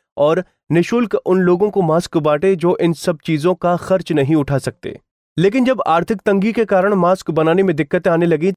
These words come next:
तब सोनू की मां अपने बेटे की मदद के लिए आगे आईं और घर में रखे जेवरात बेचकर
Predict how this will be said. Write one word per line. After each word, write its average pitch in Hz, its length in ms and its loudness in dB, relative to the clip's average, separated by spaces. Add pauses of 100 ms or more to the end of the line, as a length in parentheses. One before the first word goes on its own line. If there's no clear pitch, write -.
तब 202 120 0
सोनू 196 280 0
की 185 160 -4
मां 175 200 2
अपने 175 280 0
बेटे 165 260 0
की 190 120 -4
मदद 165 280 0
के 190 100 -2
लिए 180 120 0
आगे 147 320 -2
आईं 170 220 2
और 165 180 2
घर 139 220 -2
में 185 120 2
रखे 170 220 0
जेवरात 147 500 0
बेचकर 156 480 -2